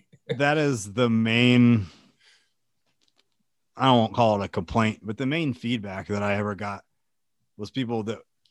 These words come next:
listened to the podcast didn't listen to it because <clears throat> they wanted to hear us talk about games.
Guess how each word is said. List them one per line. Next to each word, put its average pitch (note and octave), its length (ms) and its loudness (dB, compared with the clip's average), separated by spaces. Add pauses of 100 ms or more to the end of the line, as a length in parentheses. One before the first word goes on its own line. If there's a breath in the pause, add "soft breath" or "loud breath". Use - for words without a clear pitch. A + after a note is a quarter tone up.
(240)
listened D3+ 260 0
to A#2+ 100 -4
the G#2+ 80 -8
podcast A#2+ 440 -2
didn't A2+ 260 -6
listen B2 260 -4
to A2+ 180 -4
it G2 100 -12
because G2+ 500 -8 (1600)
<clears throat> - 600 -6
they A#2+ 160 -4
wanted A2+ 220 0
to G#2+ 60 -4
hear A2 140 -4
us G2+ 160 -8
talk G#2+ 300 -6
about G2 260 -10
games. F2+ 480 -8